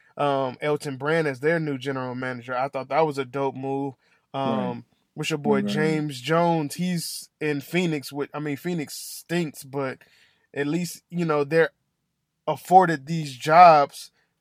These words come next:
Speaker 1: and are being able to be promoted w-, from within. But when it gets to coaching, it all stops, and that sucks.
Speaker 2: It does, and I think a-, as you,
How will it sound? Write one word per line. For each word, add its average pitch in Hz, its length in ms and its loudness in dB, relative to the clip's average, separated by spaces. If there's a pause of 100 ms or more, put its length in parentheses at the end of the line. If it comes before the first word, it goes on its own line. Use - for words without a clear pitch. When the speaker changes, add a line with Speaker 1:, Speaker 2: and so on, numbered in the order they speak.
(200)
Speaker 1:
and 147 240 -2
are 147 180 0
being 151 540 -2
able 147 280 2
to 147 160 -8
be 151 140 -6
promoted 147 480 -2
w-, 139 220 -8 (120)
from 143 240 -6
within. 147 580 -4 (640)
But 143 140 0
when 139 180 -4
it 131 80 -12
gets 160 180 -8
to 131 100 -12
coaching, 147 640 -4 (240)
it 147 120 -6
all 139 220 -2
stops, - 640 0 (300)
and 131 160 -8
that 147 160 -2
sucks. - 540 -4 (560)
Speaker 2:
It 156 160 2
does, 131 340 4
and 123 180 -2
I 135 120 2
think 143 500 -2 (180)
a-, 110 200 -8
as 117 280 -2
you, 127 200 2